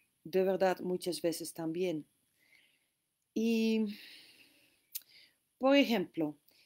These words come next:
si yo trabajo en un entorno, en un ambiente, don-, ambi-, ámbito, un ámbito, ah, donde es toda la competencia y yo siento esta inseguridad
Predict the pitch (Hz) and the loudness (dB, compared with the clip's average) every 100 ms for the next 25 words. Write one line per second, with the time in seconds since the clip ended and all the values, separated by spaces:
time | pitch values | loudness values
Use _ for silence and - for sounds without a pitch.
0 | _ - - 294 285 247 269 233 214 202 | _ -6 4 6 8 6 4 2 2 2
1 | 196 - - - - 202 226 254 247 - | 0 -6 -10 -10 -4 0 4 4 2 0
2 | 190 170 160 151 - _ _ 196 214 226 | -2 0 -2 -4 -10 _ _ -4 0 2
3 | 220 208 190 180 160 - 143 _ - - | 0 0 2 2 0 -4 -10 _ -20 -20
4 | _ - 156 - 208 214 214 214 208 196 | _ -20 -14 -2 0 2 0 -4 -4 -4
5 | 180 - 202 185 160 151 - _ _ _ | -2 0 0 0 -2 -6 -10 _ _ _
6 | _ _ _ _ 190 190 160 151 143 - | _ _ _ _ -4 -2 -4 -6 -10 -16
7 | - - - - 190 190 190 160 233 269 | -20 -20 -8 -2 0 0 -2 0 4 6
8 | 233 208 269 262 220 202 214 208 208 - | 6 4 2 2 2 2 2 -2 -2 0
9 | 220 208 214 156 139 _ _ _ _ _ | 0 0 -2 -6 -8 _ _ _ _ _
10 | - - _ _ - 233 262 277 - _ | -20 -20 _ _ -4 6 6 6 2 _
11 | _ _ _ _ _ 196 202 220 - 254 | _ _ _ _ _ 0 2 2 2 2
12 | 247 233 220 196 208 208 202 190 175 151 | 4 2 2 0 -2 -2 0 0 2 0